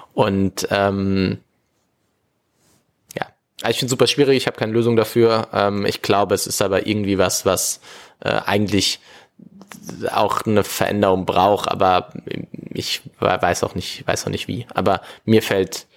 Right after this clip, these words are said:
das ist mir bewusst geworden, ich hatte vor, vor ein paar Wochen ein, ein Gehaltsgespräch mit einer, ähm, Mitarbeiterin von mir, die ich, äh, sehr, sehr schätze und auch extrem wichtig ist und wir hatten so ein bisschen unterschiedliche Vorstellungen erstmal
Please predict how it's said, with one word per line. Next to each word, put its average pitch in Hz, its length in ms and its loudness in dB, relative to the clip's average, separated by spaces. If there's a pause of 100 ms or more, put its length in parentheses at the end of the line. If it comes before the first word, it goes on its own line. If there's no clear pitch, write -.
(140)
das 110 140 2
ist - 40 2
mir 113 240 4
bewusst 113 380 2
geworden, 101 280 2
ich 92 120 -4
hatte 101 160 -2
vor, 95 360 2
vor - 160 0
ein 92 60 -2
paar 110 180 -2
Wochen 107 300 -2
ein, 98 300 -4
ein 101 120 0
Gehaltsgespräch 104 680 0
mit 98 120 -4
einer, 95 140 0 (460)
ähm, 98 300 0
Mitarbeiterin 98 500 0
von 95 180 -6
mir, 95 120 0
die 92 120 -4
ich, - 180 -10
äh, 101 220 -2
sehr, 98 140 2
sehr 95 80 2
schätze 110 460 0
und 101 260 -6 (920)
auch - 60 -6
extrem 95 380 2
wichtig 117 280 2
ist 104 200 2
und 92 160 -2
wir 98 80 4
hatten 95 160 -4
so 92 80 -4
ein 95 80 -4
bisschen 104 220 -2
unterschiedliche 110 500 -2
Vorstellungen 107 480 2
erstmal 101 320 -2